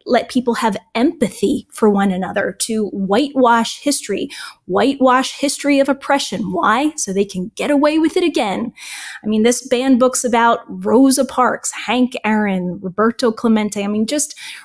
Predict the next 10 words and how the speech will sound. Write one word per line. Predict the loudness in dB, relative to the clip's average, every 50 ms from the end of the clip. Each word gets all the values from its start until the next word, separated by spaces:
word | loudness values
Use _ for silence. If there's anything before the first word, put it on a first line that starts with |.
| -4 2
ridiculous, | 4 4 4 2 0 _ -2 -2 -2 -2 0 0 2 2 2 0 0 -2 -2
ridiculous, | -2 -2 -2 -2 -2 -2 0 -2 0 0 0 0 0 -2 -4 -4 -2 0
um, | 0 2 2 0 0 0 0 0 0 -2 -2 -4 _ _ _ _ _ _ _ _ -14 -14 _ -6
censorship. | -4 -2 0 0 0 2 0 0 -4 -4 -6 -6 -8 -8 -8 -12 -16 -14 -14 -12 -12 -14 -16 -8 -4
And | -2 -2 0 2 2 2 2
there | 2 4 4 6
is | 6 4 2 2
a | 2 2
<laughs> | 4 4
woman | 4 4 6 4 4 2 0 -2 2 2 2